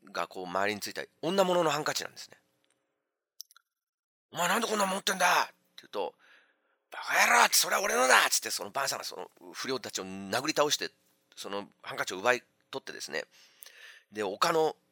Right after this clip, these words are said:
上に立ってですね、なんて言うかっていうと、「俺は今日は誰にも負けない気分だ。僕はな、今日は嵐よりも強いんだ。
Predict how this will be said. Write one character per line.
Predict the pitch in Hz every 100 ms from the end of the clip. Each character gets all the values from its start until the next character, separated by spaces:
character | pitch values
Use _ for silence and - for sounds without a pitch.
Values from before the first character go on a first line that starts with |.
| _ _ _ -
上 | 120 -
に |
立 | 113 -
っ |
て | - -
で |
す | -
ね、 | -
な | 64 160
ん |
て | 185
言 | 98
う |
か | -
っ |
て | -
い |
う |
と、 | - 95 - _ - - - - _ -
「俺 | 92 110
は | 131
今 | - 147
日 |
は | 117 _
誰 | - 160
に | 196
も | 202
負 | 190 185
け |
な | 185
い | 180
気 | 165
分 | 127
だ。 | - - _ _ _ _ _ _ _ - - _ -
僕 | 117 -
は | 165
な、 | 156 - _ - - - - _ -
今 | 143
日 | 123
は | - _ _ _ _ _ _ _ _ _ _ _ _ _ _ _
嵐 | - 240 240 -
よ | 156
り |
も | 107
強 | - - 92
い |
ん |
だ。 | 80